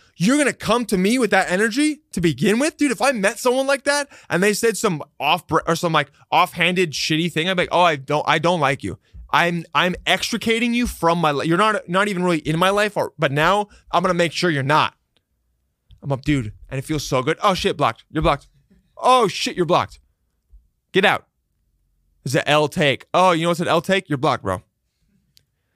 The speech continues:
Also, L take. Stop talking. Stop speaking the way you saw other people talk on the internet. Have a personality. Stop speaking like we're on Twitter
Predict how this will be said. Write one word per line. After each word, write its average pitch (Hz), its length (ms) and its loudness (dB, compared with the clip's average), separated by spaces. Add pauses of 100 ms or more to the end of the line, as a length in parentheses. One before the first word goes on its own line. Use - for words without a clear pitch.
(320)
Also, 143 280 -4
L 127 180 2
take. 123 240 -4
Stop 196 260 0
talking. 180 680 0 (280)
Stop 220 400 -2
speaking 180 680 -2 (760)
the 143 120 -2
way 139 180 0
you 139 140 -2
saw 127 340 0
other 127 160 -2
people 123 280 -8
talk 113 300 -4
on 110 100 -4
the 110 60 -2
internet. 98 360 -6 (580)
Have 165 220 -2
a 170 40 -2
personality. 117 680 -4 (880)
Stop 208 400 -4
speaking 156 440 -4
like 131 140 -2
we're 123 140 0
on 117 140 -2
Twitter 107 360 -6